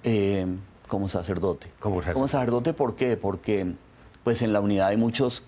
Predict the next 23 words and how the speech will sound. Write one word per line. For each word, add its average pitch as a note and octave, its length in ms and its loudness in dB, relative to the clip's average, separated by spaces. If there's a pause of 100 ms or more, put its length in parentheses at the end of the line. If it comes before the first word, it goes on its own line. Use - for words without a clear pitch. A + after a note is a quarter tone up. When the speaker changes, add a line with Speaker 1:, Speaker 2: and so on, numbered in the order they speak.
Speaker 1:
coroneles, G2 760 -2
en G2 120 -2
donde G2 220 0
yo F#2+ 100 2
trabajo G2+ 400 0
hay G#2+ 120 0
dos G#2+ 260 -4
generales G2 500 0
trabajando, G2+ 640 -2 (680)
eh, F#2+ 560 0 (300)
y G#2 100 -4
capellán F#2 460 -2
hay G2 80 0
solamente G2+ 500 0
uno. A#2 320 0 (480)
Entonces, G2 640 -2 (160)
es G2+ 160 0
muy A2 160 2
importante A#2 640 0
y A2 80 0
es F#2 100 0
significativo. G#2 760 0 (400)
Y D3+ 240 2